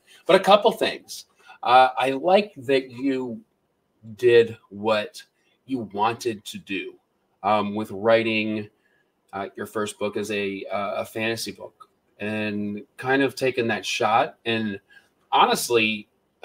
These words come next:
who writes their first book and is like, "You know, I'm really liking how this is going." So, but also how you knew that you were going to be critiqued.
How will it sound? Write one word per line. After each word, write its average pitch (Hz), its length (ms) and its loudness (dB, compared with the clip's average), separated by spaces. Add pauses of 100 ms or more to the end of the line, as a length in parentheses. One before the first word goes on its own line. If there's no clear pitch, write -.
who 185 220 2
writes 135 340 2
their 120 180 0
first 117 360 2
book 117 220 2
and 107 80 -2
is 101 120 -6
like, 101 300 -12
"You 135 120 -2
know, 135 120 2
I'm 127 220 2
really 147 200 -2
liking 123 260 0
how 117 140 0
this 107 160 -8
is 95 100 -10
going." 120 380 -2 (400)
So, 123 560 2 (840)
but 156 120 -8
also 170 300 4
how 170 120 2
you 160 200 0
knew 135 300 4
that 139 160 -6
you 127 140 -8
were 127 120 -2
going 123 280 0
to 127 100 -8
be 117 160 -10
critiqued. - 720 -6